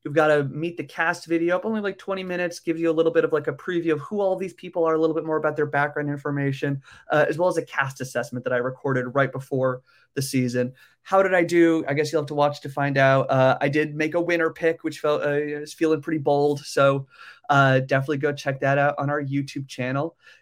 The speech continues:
And, uh, let, let's throw this out as well. Uh, if you're interested, leave a comment with who, who do you think the, uh,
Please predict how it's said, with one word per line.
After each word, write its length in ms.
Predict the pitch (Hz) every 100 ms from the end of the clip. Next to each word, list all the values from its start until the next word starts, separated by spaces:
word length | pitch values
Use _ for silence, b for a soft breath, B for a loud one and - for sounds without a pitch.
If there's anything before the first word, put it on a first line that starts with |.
| b 175
And, 220 | 170 180
uh, 240 | 185 180 - _ _ _ _
let, 240 | 185 208 -
let's 200 | 214 214
throw 140 | 220
this 220 | 214 214
out 120 | 214 202
as 140 | 196
well. 300 | 214 143 -
Uh, 220 | 151 151 147 -
if 140 | 165
you're 140 | 185 -
interested, 500 | 180 - 196 196 190
leave 200 | 170 175
a 60 |
comment 420 | 175 - 180 185 165
with 180 | 156
who, 340 | - 208 214 196
who 140 | -
do 60 | 220
you 100 | 233
think 300 | 220 208 214
the, 200 | 196 185
uh, 200 | 185